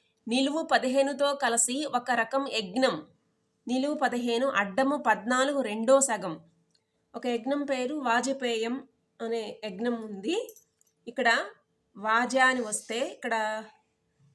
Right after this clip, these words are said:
నిలువు పదిహేనులో పేయం అని వస్తుంది. పేయం. వాజపేయం.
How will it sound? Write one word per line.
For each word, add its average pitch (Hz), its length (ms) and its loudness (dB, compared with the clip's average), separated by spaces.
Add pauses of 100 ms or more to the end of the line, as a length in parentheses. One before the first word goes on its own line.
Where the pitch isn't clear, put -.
(160)
నిలువు 247 360 0
పదిహేనులో 240 580 0 (200)
పేయం 247 420 2
అని 220 100 -2
వస్తుంది. 208 800 -6 (4000)
పేయం. 208 440 -8 (2250)
వాజపేయం. 220 840 -2